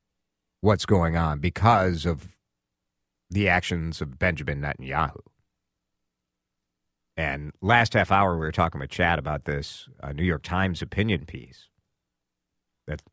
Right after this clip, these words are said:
that points out the hypocrisy, right? Like, everyone who wants Israel to be spoken out against, you know,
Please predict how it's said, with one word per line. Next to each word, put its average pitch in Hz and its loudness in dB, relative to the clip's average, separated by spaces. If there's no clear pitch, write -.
that 110 4
points 208 6
out 117 8
the 104 0
hypocrisy, 95 2
right? 117 6
Like, 110 2
everyone 151 6
who 120 2
wants 117 2
Israel 110 6
to 92 -4
be 92 -2
spoken 104 2
out 95 4
against, 85 0
you 85 -2
know, 69 -6